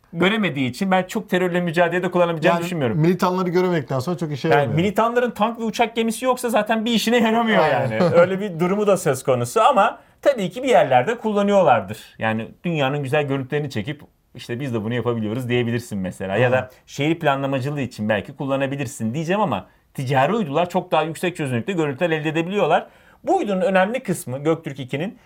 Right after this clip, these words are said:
Speaker 1: orada edindiğimiz mühendislik bilgisi ve deneyim de bana sorarsan.
Speaker 2: Hı hı.
Speaker 1: Çünkü yine yerli imkanlarla çalışan bir yazılıma sahiptik ve yüzde sekseni yine yerli imkanlarla üretilmişti.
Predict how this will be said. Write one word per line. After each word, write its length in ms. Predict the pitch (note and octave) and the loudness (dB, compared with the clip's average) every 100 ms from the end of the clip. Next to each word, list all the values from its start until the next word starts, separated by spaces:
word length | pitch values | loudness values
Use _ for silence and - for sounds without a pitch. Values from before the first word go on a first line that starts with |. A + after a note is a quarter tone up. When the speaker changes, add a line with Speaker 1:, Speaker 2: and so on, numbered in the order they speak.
| _ | _
Speaker 1:
orada 320 | - A#3+ B3 G#3+ - - | 2 4 4 -2 -6 -4
edindiğimiz 460 | F#3+ A3+ G#3+ A#3+ | -2 0 0 0
mühendislik 580 | F#3+ F#3 F#3+ F#3 - A#3 | 2 4 2 -2 -8 -8
bilgisi 360 | G#3+ E3+ D#3+ A#3+ | -6 -6 -6 -4
ve 140 | A3+ | -2
deneyim 280 | F3 E3+ E3 | 0 0 0
de 80 | C3+ | 0
bana 180 | A#2 G#2 | -2 -2
sorarsan. 480 | G2+ F#2+ F#2+ A#2 | -6 -8 -6 -4
Speaker 2:
Hı 60 | G#2+ | -4
hı. 40 | D#3 - | -6 -10
Speaker 1:
Çünkü 220 | - D#3+ | -8 -4
yine 120 | F3+ | 0
yerli 240 | F#3 F3 F3+ | 2 2 2
imkanlarla 480 | F#3 F3 D3+ D3 C#3 | -2 -2 0 0 0
çalışan 420 | C#3+ C#3 G3 F#3 | -4 -2 -4 -2
bir 40 | |
yazılıma 400 | D3+ C#3 D#3 F3+ | -2 -2 -2 -2
sahiptik 460 | - C3 A2 - - | 0 0 0 -4 -8
ve 60 | |
yüzde 300 | D#3 C#3+ D3 | -6 -6 -6
sekseni 380 | E3+ C3 A#2+ D3+ | -8 -8 -10 -12
yine 140 | E3 D3 | -8 -2
yerli 240 | C#3 C#3+ | -2 -2
imkanlarla 500 | C#3+ C3+ A#2+ A#2+ G2+ | -8 -4 -2 -2 -2
üretilmişti. 600 | F#2 F2+ G2 F#2 - _ | -6 -8 -10 -10 -12 _